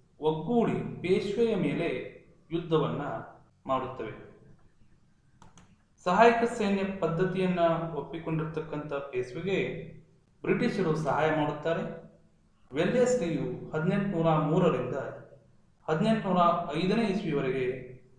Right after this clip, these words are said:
ಮರಾಠ ಮನೆತನಗಳ ಸೇನೆಯನ್ನ ಅನೇಕ ಯುದ್ಧಗಳಲ್ಲಿ ಮಣಿಸುತ್ತಾನೆ.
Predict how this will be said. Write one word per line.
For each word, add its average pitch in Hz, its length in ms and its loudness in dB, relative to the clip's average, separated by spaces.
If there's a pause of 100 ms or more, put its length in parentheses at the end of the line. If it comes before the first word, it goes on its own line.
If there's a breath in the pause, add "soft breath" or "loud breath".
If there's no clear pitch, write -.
ಮರಾಠ 175 540 4
ಮನೆತನಗಳ 131 560 -6 (880)
ಸೇನೆಯನ್ನ 156 520 0 (320)
ಅನೇಕ 196 380 2
ಯುದ್ಧಗಳಲ್ಲಿ 127 640 0
ಮಣಿಸುತ್ತಾನೆ. 117 800 -10